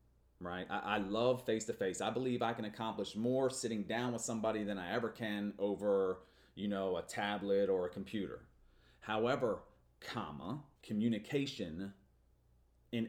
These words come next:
any form is so valuable. Interpersonal was taken away like that, right? We were quarantined, we were locked down. So we had to rely on technology, and you can still make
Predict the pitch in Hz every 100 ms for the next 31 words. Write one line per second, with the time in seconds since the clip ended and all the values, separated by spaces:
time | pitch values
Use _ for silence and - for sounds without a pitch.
0 | - 143 175 120 - 107 80 62 - -
1 | - - - _ _ _ _ _ - 107
2 | 101 - - 113 107 110 110 110 113 113
3 | - _ _ _ 80 78 98 87 85 76
4 | 69 53 - _ _ - - _ _ _
5 | - 123 120 143 143 127 110 101 - 117
6 | 110 104 101 92 80 - - 82 80 80
7 | 76 62 _ _ _ _ _ _ _ _
8 | _ _ _ 82 95 90 98 104 123 139
9 | 123 95 85 87 87 92 107 - 113 107
10 | - - _ _ - _ _ _ _ _
11 | _ - - 101 104 107 107 107 98 101
12 | 131 107 101 98 92 95 135 104 98 87
13 | 90 185 156 90 - - 117 113 90 101
14 | 95 - -